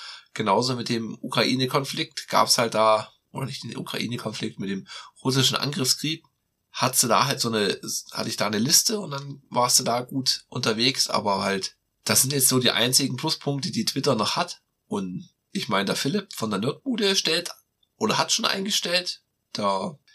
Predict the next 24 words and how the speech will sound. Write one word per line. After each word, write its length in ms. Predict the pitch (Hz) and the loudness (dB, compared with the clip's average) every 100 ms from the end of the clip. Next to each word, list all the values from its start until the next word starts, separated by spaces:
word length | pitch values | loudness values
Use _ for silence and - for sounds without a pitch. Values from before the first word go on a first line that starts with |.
| _ _ | _ _
S 180 | 127 131 | 0 0
V 200 | - 110 | 2 0
A, 420 | - 104 143 175 - | 2 2 0 -4 -10
Focus 380 | - - 147 - | -8 -4 0 0
on 100 | - | 0
Linux 320 | 156 277 - | -2 -4 -4
Podcast, 640 | - 185 - 165 175 - - | -2 -2 0 0 0 -2 -2
die 160 | 143 | -2
haben 120 | 147 170 | -2 -4
sich 220 | 156 - | -6 -4
zurückgezogen 680 | 151 143 147 - 139 147 135 | -4 -4 -6 -6 -6 -4 -2
oder 240 | 101 101 | -2 2
ziehen 200 | - 156 | 2 2
sich 200 | 170 156 | 0 0
zurück. 280 | 143 147 - - - - - | 0 -2 -2 -12 -16 -18 -8
Also 180 | - 107 | -2 0
ich 100 | 98 | 2
sag 240 | - 101 - | 4 2 2
mal, 120 | 117 | -2
das 380 | 92 - - - | 2 2 2 0
sinkende 460 | 123 131 131 117 | -2 -2 -4 -4
Schiff, 280 | - - - - | -2 -2 -4 -2
das 160 | 147 | 0
sinkt. 400 | 143 185 - - | 0 -4 -10 -18